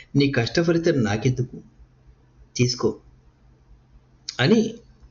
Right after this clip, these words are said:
మంచి కొబ్బరికాయలు తీసి హరిదాస్ చేతిలో పెట్టాడు కన్నయ్య. ఒకసారి అర్థమైంది హరిదాస్కి, ఈయన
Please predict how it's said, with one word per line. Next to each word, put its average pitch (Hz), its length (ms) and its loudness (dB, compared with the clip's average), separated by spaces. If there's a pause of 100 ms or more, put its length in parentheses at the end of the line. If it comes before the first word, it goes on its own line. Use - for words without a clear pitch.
(100)
మంచి 127 260 0
కొబ్బరికాయలు 135 680 2
తీసి 113 340 -2 (680)
హరిదాస్ 143 480 2
చేతిలో 120 300 2
పెట్టాడు 104 360 -2
కన్నయ్య. 90 400 -6 (1120)
ఒకసారి 127 440 0
అర్థమైంది 147 760 -2 (1800)
హరిదాస్కి, 123 680 0 (1700)
ఈయన 139 240 6